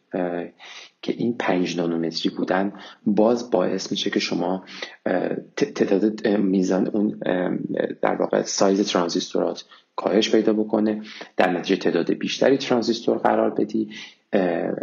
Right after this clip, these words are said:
افزای-، اه، افز-، اه، که جلوگیری می‌کنه از افزایش حرارت، یعنی حرارت،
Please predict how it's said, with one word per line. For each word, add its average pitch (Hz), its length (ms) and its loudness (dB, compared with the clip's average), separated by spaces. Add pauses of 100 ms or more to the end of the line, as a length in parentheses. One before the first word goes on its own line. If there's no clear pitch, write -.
(460)
افزای-، 92 680 0
اه، 98 480 0
افز-، - 240 -6
اه، - 400 0
که 104 140 4
جلوگیری 95 460 2
می‌کنه 104 320 2
از 90 160 -2
افزایش 90 640 2 (440)
حرارت، - 640 0
یعنی 95 320 -6
حرارت، 90 680 0